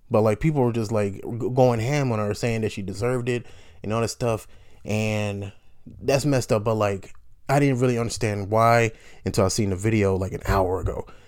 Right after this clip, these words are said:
And, uh, like I said, they had a standoff at this one door. I don't know what the hallways and shit like that is, but all the protest-, protesters and were right in front of this door, trying to get into this window, and you see her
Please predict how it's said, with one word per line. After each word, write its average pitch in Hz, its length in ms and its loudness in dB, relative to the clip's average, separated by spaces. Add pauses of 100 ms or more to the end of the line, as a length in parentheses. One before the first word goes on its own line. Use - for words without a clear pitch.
(140)
And, 95 560 -4 (120)
uh, 101 400 -4 (760)
like 117 140 6
I - 20 8
said, 117 220 8
they 113 60 8
had 120 120 6
a 101 40 0
standoff 113 480 0
at 107 100 0
this 107 140 -4
one 117 220 0
door. 98 220 2
I 104 160 4
don't 101 100 0
know 104 80 0
what 101 160 0
the 95 60 -4
hallways 95 500 2
and - 80 -10
shit 92 160 -8
like 95 160 -6
that 90 160 -6
is, 82 200 -6 (440)
but 95 200 0
all 110 180 4
the 104 60 0
protest-, - 560 -2
protesters 107 580 0 (140)
and 104 240 -2
were 104 340 0
right 120 200 2
in 131 60 2
front 123 240 2
of 107 60 0
this 107 80 -8
door, 104 360 2 (560)
trying 113 160 4
to 110 60 2
get 113 100 4
into 110 160 0
this 98 100 0
window, 104 540 2
and 104 180 -2
you 107 80 -2
see 117 260 0
her 107 520 2